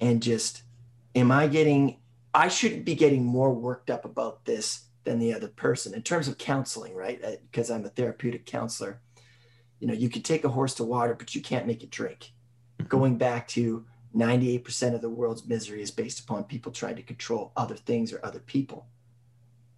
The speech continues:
Speaker 1: You only have, uh, dom-, you know, you only have,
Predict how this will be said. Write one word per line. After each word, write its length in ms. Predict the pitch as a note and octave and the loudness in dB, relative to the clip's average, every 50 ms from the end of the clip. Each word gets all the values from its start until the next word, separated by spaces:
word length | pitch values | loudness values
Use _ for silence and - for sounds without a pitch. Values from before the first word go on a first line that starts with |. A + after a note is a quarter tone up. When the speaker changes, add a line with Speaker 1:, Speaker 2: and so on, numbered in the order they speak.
| _ _ _ _ _ - | _ _ _ _ _ 2
Speaker 1:
You 160 | A#2+ C3+ D#3 | 6 6 8
only 240 | F#3+ G#3 F#3+ E3+ C#3+ | 6 6 4 4 4
have, 420 | C#3 C#3 C3+ B2 A#2 A2 - - - _ _ _ _ _ _ _ _ - _ _ _ - _ _ _ _ _ _ _ _ - | 4 4 4 4 2 0 -2 -6 -16 _ _ _ _ _ _ _ _ -20 _ _ _ -20 _ _ _ _ _ _ _ _ -6
uh, 320 | G#2+ G2 F#2 F#2 F#2 E2+ - - _ _ | -4 -4 -2 -4 -4 -8 -10 -14 _ _
dom-, 360 | - C3+ C3 C3 B2+ B2 A#2+ - | 4 4 6 6 4 2 2 2
you 140 | C3+ C3 B2+ | 2 4 4
know, 100 | A#2+ A2+ | 4 4
you 200 | A2 A#2 B2+ C#3 | 4 4 6 6
only 140 | D3 D3+ D3 | 6 6 4
have, 500 | C#3 C3 C3 B2+ B2 A#2+ - - - - | 4 4 4 4 2 2 0 -2 -8 -14